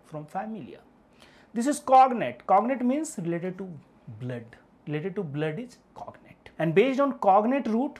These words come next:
many of the words we have in English language that will define directly, indirectly related to blood. Either it is biologically defined, socially defined, or maybe some other way. After what?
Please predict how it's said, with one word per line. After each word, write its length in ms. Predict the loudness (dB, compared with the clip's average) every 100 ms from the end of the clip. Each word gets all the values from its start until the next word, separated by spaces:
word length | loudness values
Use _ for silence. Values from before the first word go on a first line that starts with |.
| -10
many 400 | -4 -4 -2 -4
of 120 | -4
the 120 | -6
words 560 | -6 -6 -6 -8 -12 -20 _ -16 -10
we 120 | -10
have 340 | -10 -10 -8
in 140 | -10 -12
English 320 | -12 -10 -10 -10
language 440 | -10 -12 -16 -18 -20 _ _ _ _ -8
that 200 | -6 -4
will 120 | -6 -6
define 600 | -6 -6 -8 -8 -10 -14 -20 _ _ _ -12 -2
directly, 460 | -2 -2 -6 -8
indirectly 680 | -6 -6 -6 -8 -12 -12 -14 -16
related 420 | -10 -10 -8 -12
to 60 | -14
blood. 300 | -16 -18 -20 -20 _ -8
Either 320 | -6 -4 -6 -8 _ _ _ _ -14
it 140 | -10
is 100 | -8
biologically 640 | -4 -2 0 -2 -4 -4 -2
defined, 460 | -2 -4 -4 -6 -8
socially 420 | -10 -8 -6 -6
defined, 500 | -8 -8 -8 -8 -12 -16 -8
or 180 | -8
maybe 240 | -6 -8 -10
some 200 | -10 -14
other 140 | -14
way. 180 | -18 -20 _ _ _ -20 -20 -20 -20 -6
After 280 | -2 0 2
what? 260 | 4 2